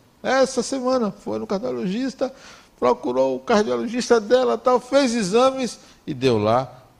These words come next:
um problema sério, que ela necessitaria fazer um procedimento que poderia ter um problema, um cateterismo, ela tinha que fazer tal. Ela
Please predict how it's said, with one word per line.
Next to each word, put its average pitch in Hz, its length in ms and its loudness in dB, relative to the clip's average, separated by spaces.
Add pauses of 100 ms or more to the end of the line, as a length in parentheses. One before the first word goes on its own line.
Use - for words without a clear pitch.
(120)
um 123 160 -8
problema 113 840 -2
sério, 82 1200 -4 (800)
que - 100 -10
ela 101 160 0
necessitaria 95 960 -6
fazer 90 340 -8
um 101 100 -8
procedimento 104 1200 -6 (720)
que 110 120 -4
poderia 98 760 -4 (240)
ter 98 360 -4 (360)
um 110 260 -8 (240)
problema, 90 560 0
um 87 60 -8
cateterismo, 107 1000 -4
ela 95 120 -6
tinha 127 160 -10
que 135 120 -10
fazer 107 440 -4
tal. 135 440 -2 (400)
Ela 254 520 -2